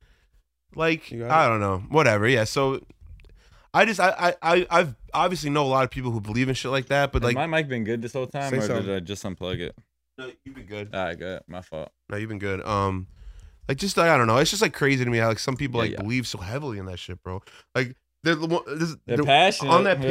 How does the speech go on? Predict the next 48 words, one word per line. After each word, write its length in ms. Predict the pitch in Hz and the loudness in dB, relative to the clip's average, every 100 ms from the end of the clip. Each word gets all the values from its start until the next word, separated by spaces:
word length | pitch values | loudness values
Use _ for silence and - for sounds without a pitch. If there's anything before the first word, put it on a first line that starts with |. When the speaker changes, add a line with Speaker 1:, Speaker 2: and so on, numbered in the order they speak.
| 165 | 0
Speaker 1:
page, 380 | 196 127 104 - _ _ _ _ _ _ _ _ - | 0 -4 -8 -18 _ _ _ _ _ _ _ _ -4
on 100 | 139 | 0
that 100 | 139 | 2
page 240 | 143 147 | 4 4
she 120 | - 113 | 4 0
sent 240 | 123 107 | 0 2
me, 60 | 107 | 2
there 100 | 107 | 4
was 160 | 107 107 | 2 0
a, 80 | - - - | -4 -6 0
a, 40 | |
a, 320 | 110 107 107 107 | 2 2 0 0
a 60 | 110 | 4
post 300 | - 127 - | 6 6 2
about 240 | 107 107 | -4 -2
how 300 | 101 107 101 - _ _ _ _ _ _ _ | 0 0 0 -4 _ _ _ _ _ _ _
whenever 400 | - 131 151 156 | 0 4 6 6
they 160 | 160 156 | 6 6
release 440 | 143 131 135 156 - | 4 2 2 -2 -4
the 180 | 131 - | -4 0
Alice 380 | 131 139 139 | 2 2 0
in 140 | 123 107 | -2 0
Wonderland 560 | 113 127 107 95 92 90 | 0 0 0 0 -2 -4
movie, 380 | 85 80 85 85 _ _ _ _ _ | -6 -8 -12 -16 _ _ _ _ _
it's 340 | 107 110 - - _ _ | -4 -4 -4 -12 _ _
specifically, 580 | - - 123 147 147 156 | -14 -6 -2 -2 0 0
they, 120 | 147 | 0
they 280 | 135 135 131 | -2 -2 0
release 300 | 131 143 147 | 0 0 -2
it 80 | 143 | -4
periodically 600 | - 135 131 127 127 - | -6 -2 0 2 0 -2
Speaker 2:
There 60 | 113 | -2
Speaker 1:
on 60 | 123 | 0
Speaker 2:
will 60 | |
be 100 | 120 | 0
a 40 | 147 | 0
Speaker 1:
purpose. 340 | 113 185 - | 2 0 -2
Speaker 2:
reckoning. 340 | 117 104 101 107 _ _ - | -6 -8 -10 -14 _ _ -2
Speaker 1:
Yeah, 180 | 131 117 | 2 2
they 100 | 131 | 2
release 260 | 151 175 147 | 2 0 -2
it 60 | |
periodically 420 | - 175 170 160 | 0 2 2 2
on 80 | 143 | -2
purpose 500 | 113 151 151 123 - - _ - | 0 -2 0 -4 -4 -10 _ -8
to 100 | 123 | -4
re-trigger 540 | 113 165 - 170 156 | 0 -2 0 0 2
the, 280 | 127 113 113 | 2 2 0